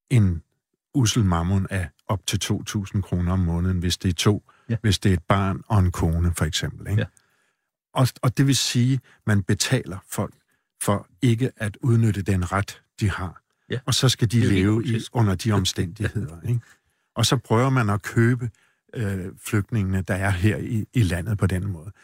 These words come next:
Speaker 1: Jeg sy-, synes, altså, hele den pakke der, den er uanstændig hele vejen igennem. Og jeg synes, det er utrolig vigtigt, at man slår fast,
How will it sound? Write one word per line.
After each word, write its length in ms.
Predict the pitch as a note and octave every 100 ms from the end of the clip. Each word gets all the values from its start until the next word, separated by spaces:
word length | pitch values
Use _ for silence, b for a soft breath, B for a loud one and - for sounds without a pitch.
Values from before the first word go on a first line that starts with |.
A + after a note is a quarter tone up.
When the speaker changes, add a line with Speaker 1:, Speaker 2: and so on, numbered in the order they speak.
| b _
Speaker 1:
Jeg 120 | A2+
sy-, 220 | A2 - D#3+
synes, 320 | - C3 - b b b b b _ _ -
altså, 240 | B2 - - _ _
hele 340 | - C3 E3 C#3+
den 260 | B2+ A2
pakke 360 | - - G#2+ C#3+
der, 180 | G#2 F#2
den 360 | - G#2+ A2+
er 40 | G#2+
uanstændig 880 | F#3+ D3+ C#3 A#2 - B2 A#2+ B2+ G2
hele 540 | - B2 D3+ C#3+ A#2+
vejen 340 | F#2 F#2+ A2 G#2+
igennem. 440 | F#2 F2+ E2+ F#2 B B B B B
Og 100 | -
jeg 100 | G#2+
synes, 240 | G#2+ C3+ -
det 220 | C3+ B2
er 200 | B2 -
utrolig 640 | D#3+ - - F3+ F3+ C3+ F#2
vigtigt, 340 | F#2 - F#2+
at 80 | F#2
man 140 | F#2
slår 180 | - F#2
fast, 460 | - F2+ F2 -